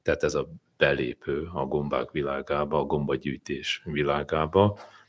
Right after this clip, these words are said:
ugyanis ez a legmérgezőbb gombafaj, ami szinte biztos halált okoz, ha valaki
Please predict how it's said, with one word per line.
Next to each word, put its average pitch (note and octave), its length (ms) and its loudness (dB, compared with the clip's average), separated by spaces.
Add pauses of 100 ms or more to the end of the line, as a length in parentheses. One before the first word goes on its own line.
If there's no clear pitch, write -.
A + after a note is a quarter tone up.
ugyanis E2 340 4
ez C#2+ 100 2
a C#2 80 0
legmérgezőbb C2 640 -6
gombafaj, D2 580 -10
ami C#2 280 -6
szinte - 380 -6
biztos C#2 400 -4
halált C#2+ 380 0
okoz, G2 360 2
ha C#2+ 120 -8
valaki C2+ 460 -6